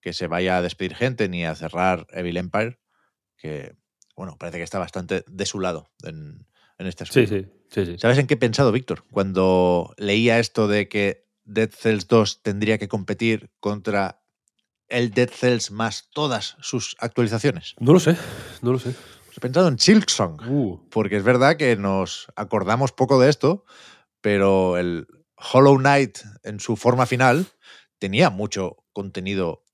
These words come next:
Speaker 1: post lanzamiento. Y no sé si será ese uno de los motivos que está haciendo tan largo el desarrollo de Silksong, pero, pero bueno, me, me he acordado de esto, pero no, no quiero insistir mucho porque no quiero gafar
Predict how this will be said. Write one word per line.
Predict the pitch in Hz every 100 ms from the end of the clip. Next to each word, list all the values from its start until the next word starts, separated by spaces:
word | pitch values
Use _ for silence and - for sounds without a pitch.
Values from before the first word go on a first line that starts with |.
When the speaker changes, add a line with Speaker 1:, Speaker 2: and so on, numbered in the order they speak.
| _
Speaker 1:
post | - 113 - -
lanzamiento. | 110 107 92 104 156 - _ _ _ _ _ _
Y | -
no | 85
sé | 85 92
si | 87 98
será | - 95 98 85 _ _ _ _ _ - -
ese | 104 107
uno | 104 107 101
de | 101
los | 101 98
motivos | 104 98 120 120 82
que | - 82
está | - 85 92
haciendo | 87 98 98
tan | 98 95
largo | 107 101
el | 92
desarrollo | 92 90 104 104
de | 104
Silksong, | - 127 117 123 170 _ _ _ - _ _ -
pero, | 110 101 98 95 92 90 80 - _
pero | 90
bueno, | 110 151 _
me, | - 131 - 92 92
me | -
he | 95
acordado | 104 95 113
de | 113
esto, | 123 139
pero | 120 98
no, | 104 98 _ _ _ - - _
no | - 92
quiero | 107
insistir | 113 120 104 120
mucho | 120 135 139
porque | 120 101
no | 98
quiero | 92 104
gafar | 87 87 113 -